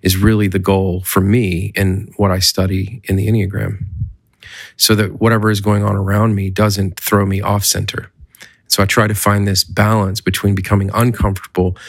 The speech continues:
and yet still being manageable. And when circumstances outside of our apparent control throw us off, we have to regroup. And what we have found in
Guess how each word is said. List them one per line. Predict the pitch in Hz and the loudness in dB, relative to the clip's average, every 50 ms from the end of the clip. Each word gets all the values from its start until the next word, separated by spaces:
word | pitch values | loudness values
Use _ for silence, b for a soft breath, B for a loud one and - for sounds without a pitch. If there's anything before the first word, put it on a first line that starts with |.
| B B B B B _ | B B B B B _
and | - 104 | -2 2
yet | 104 107 107 104 - | 2 2 2 2 2
still | - - - - 110 101 | 2 2 4 4 2 2
being | 95 107 101 98 | 2 0 0 0
manageable. | 95 98 98 101 101 101 98 101 101 104 110 120 - - _ _ _ _ _ _ _ _ _ _ _ _ _ _ _ _ _ _ _ _ _ - - | 0 0 0 0 0 -2 -2 -4 -6 -8 -10 -10 -12 -14 _ _ _ _ _ _ _ _ _ _ _ _ _ _ _ _ _ _ _ _ _ -6 -2
And | 104 101 | 2 2
when | 104 101 | 2 2
circumstances | 101 - - 113 107 113 110 107 - 104 95 92 98 90 | 2 2 2 2 2 0 0 0 0 0 0 0 0 0
outside | 92 87 95 - - - 98 | 0 0 0 -2 -2 0 0
of | 98 98 | 0 2
our | 95 95 95 92 - - _ _ - | 0 0 0 -2 -4 -10 _ _ -6
apparent | 92 - - - 95 90 87 76 - - | -6 0 2 2 2 2 0 -2 -4 -8
control | - 87 85 82 - 85 82 80 82 87 - B B B B B B B B B B _ | -6 -4 -4 -2 0 0 0 0 -2 -4 -6 B B B B B B B B B B _
throw | _ - - - 113 104 98 92 | _ -6 0 2 2 4 4 2
us | 92 - | 0 0
off, | - - 120 120 98 98 98 98 101 - - - | 0 2 2 2 2 0 -2 -6 -8 -8 -4 -2
we | 87 | 0
have | 87 98 92 92 - | 2 2 0 0 0
to | 95 92 | -2 0
regroup. | 95 101 95 98 123 123 107 87 - - - | 0 0 0 2 2 2 2 2 -2 -6 -10
And | - 92 98 | -4 0 0
what | 98 92 | 2 2
we | 101 101 | 2 2
have | 101 98 | 0 0
found | - - 98 98 101 98 95 95 95 147 - - | 0 0 2 2 2 0 0 -2 -4 -8 -14 -14
in | - - 104 98 92 90 104 117 - | -6 -2 0 0 0 0 -2 -6 -12